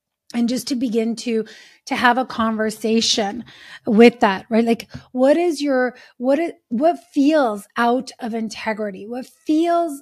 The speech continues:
out of alignment? What is creating this friction for us? And really, I,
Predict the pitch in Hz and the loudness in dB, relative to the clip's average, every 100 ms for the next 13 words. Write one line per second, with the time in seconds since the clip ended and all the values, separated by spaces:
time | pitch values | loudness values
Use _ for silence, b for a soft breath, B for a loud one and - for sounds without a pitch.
0 | _ 240 240 247 220 220 214 208 202 220 | _ -2 0 0 -2 -4 -4 -6 -4 -6
1 | 220 196 - - 214 269 339 - - - | -6 -12 -16 -14 -4 -2 -2 -6 -14 -6
2 | 294 240 226 254 240 208 202 - - _ | -2 -2 -2 -4 -6 -8 -12 -16 -20 _
3 | 240 247 - - 190 202 - - 247 233 | -10 -8 -8 -8 -10 -14 -16 -18 -14 -14
4 | - B B B B - 277 277 269 254 | -16 B B B B -4 2 2 2 0
5 | - b b b b _ _ 285 381 339 | -6 b b b b _ _ 4 6 6
6 | 226 | 4